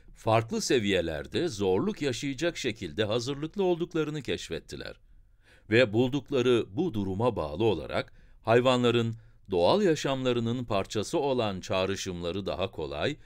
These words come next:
kendi doğal yaşamlarının parçası olmayanları ise çok daha zor öğrendiğini keşfettiler. Şimdi bunun doğruluğunu ispatlayan çalışmalardan birine bakalım.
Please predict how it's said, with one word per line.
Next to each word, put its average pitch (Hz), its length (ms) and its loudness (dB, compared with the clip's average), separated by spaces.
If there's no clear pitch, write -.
kendi 123 440 -2
doğal 101 340 2
yaşamlarının 151 760 -2
parçası 113 500 -4
olmayanları 123 680 0
ise 98 360 0
çok 202 300 0
daha 139 240 2
zor 147 280 0
öğrendiğini 127 580 0
keşfettiler. - 760 -10
Şimdi 185 400 -2
bunun 214 300 0
doğruluğunu 165 480 4
ispatlayan 113 600 -2
çalışmalardan 107 920 -4
birine 76 320 -4
bakalım. 64 380 -14